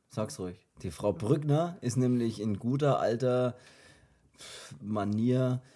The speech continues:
Speaker 1: da und säbelt ihm mit einem,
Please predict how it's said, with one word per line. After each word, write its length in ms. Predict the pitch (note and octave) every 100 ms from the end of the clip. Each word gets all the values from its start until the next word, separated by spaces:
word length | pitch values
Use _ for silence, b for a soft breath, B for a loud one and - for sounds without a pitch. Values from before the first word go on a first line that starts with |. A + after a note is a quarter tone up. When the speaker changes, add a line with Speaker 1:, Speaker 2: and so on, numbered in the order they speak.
| b b b b b b _ _ - _ _ - C#3+ -
Speaker 1:
da 420 | B2+ A#2+ C#3+ D3+
und 440 | B2+ B2+ B2 A#2+ -
säbelt 640 | - - A2+ A2 C#3 C#3 -
ihm 220 | B2 A#2+
mit 240 | A#2+ -
einem, 500 | G2 G#2+ G#2+ G#2 G#2